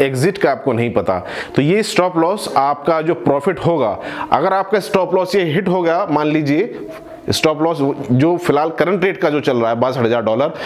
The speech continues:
बीटीसी यहां से negative news आई, market में फट हो गया, ये फलाना ढिमका, और वो हो सकता है, अब से पहले भी हुआ है। मान लीजिए यूएसडीटी को लेकर के या Binance को लेकर के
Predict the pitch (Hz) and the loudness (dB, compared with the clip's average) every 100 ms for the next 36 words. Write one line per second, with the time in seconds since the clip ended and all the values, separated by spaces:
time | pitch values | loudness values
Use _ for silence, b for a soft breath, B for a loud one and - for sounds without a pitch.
0 | B - 160 202 208 202 165 156 180 156 | B 0 2 0 0 0 0 0 0 0
1 | 160 165 170 165 170 147 151 151 147 147 | 0 0 2 2 2 2 2 2 0 0
2 | 151 131 160 165 156 147 147 147 151 151 | 0 2 0 0 2 2 2 2 2 0
3 | 139 143 135 131 135 143 - - - 151 | 0 0 0 2 0 0 -6 -2 0 2
4 | 185 165 151 180 185 151 131 143 185 185 | 2 0 0 0 0 0 0 0 0 2
5 | 170 175 160 131 127 127 143 156 175 147 | 0 0 0 2 2 2 0 2 2 2
6 | 123 175 220 156 170 180 160 131 123 120 | 4 2 2 0 0 2 2 2 0 0
7 | 135 175 185 B B B 127 151 139 117 | 0 -2 -4 B B B 2 2 0 2
8 | 135 160 202 202 185 160 151 143 170 175 | 2 2 -2 0 0 0 0 0 0 0
9 | 151 | -2